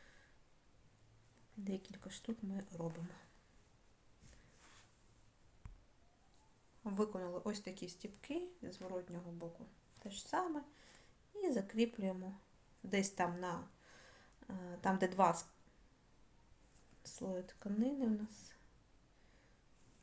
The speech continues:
робимо закріплення. Обрізаємо нитку. Так, і тепер нам треба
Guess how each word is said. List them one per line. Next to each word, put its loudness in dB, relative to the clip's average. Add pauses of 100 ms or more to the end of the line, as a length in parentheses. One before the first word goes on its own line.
(320)
робимо -2 (120)
закріплення. -8 (1300)
Обрізаємо 0
нитку. -14 (3750)
Так, -16
і 2
тепер 2
нам -4
треба 6